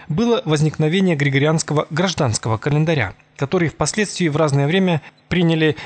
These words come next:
во всех европейских странах. Он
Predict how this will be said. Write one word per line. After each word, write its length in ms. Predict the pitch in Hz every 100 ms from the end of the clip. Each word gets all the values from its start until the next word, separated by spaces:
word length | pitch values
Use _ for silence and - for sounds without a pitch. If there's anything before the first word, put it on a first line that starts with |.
| -
во 180 | - 165
всех 380 | 190 - 226 - -
европейских 680 | 175 160 156 175 156 - 156
странах. 560 | - 147 107 95 - - - _ _ - - -
Он 240 | - 220